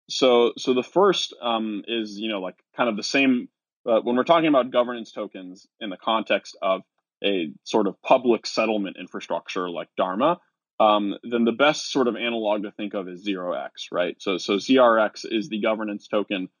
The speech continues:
of the, like, the zero X settlement infrastructure, and it can be used, uh, or, you know, in theory, it will be used in the future to,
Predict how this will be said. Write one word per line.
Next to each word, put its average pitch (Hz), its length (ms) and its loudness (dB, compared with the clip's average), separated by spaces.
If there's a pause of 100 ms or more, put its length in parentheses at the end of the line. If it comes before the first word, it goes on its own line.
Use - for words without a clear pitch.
(280)
of 98 240 6
the, 95 720 0
like, 95 340 0
the 101 100 2
zero 107 360 6
X 92 220 0
settlement 92 480 0
infrastructure, 151 720 2 (320)
and 101 400 -4
it 120 160 -2
can 113 180 4
be 104 100 4
used, 104 540 2 (160)
uh, 101 220 6
or, 107 340 0
you 113 160 -2
know, 92 80 -2
in 104 160 -2
theory, 147 360 6
it - 20 8
will 117 160 6
be 110 100 -8
used 110 320 -2
in 107 80 -6
the 95 80 -10
future 101 540 -4 (380)
to, 101 540 2